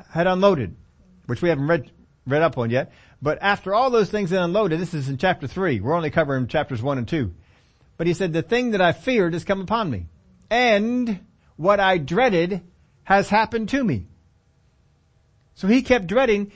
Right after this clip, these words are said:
that all these things that he had would be lost, that his sons and daughters would be lost, that they would be killed, becau-,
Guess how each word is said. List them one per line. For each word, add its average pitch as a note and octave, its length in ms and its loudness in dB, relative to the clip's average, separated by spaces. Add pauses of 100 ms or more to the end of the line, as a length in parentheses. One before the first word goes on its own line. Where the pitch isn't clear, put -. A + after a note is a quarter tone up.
(140)
that F#3+ 320 0 (220)
all G3+ 200 4
these G3+ 440 -2 (100)
things A3+ 300 2
that E3+ 80 0
he D#3+ 80 0
had F3+ 440 2
would E3+ 140 2
be F3 140 4
lost, F3 540 0 (760)
that E3 180 6
his E3 140 0
sons G3 240 0
and F3+ 120 -2
daughters E3+ 460 0 (240)
would D3+ 160 0
be D#3+ 140 2
lost, E3+ 320 0
that D3 100 -6
they D#3+ 120 0
would D#3 140 -2
be D3 120 -2
killed, D3+ 400 -2 (440)
becau-, D3+ 380 -2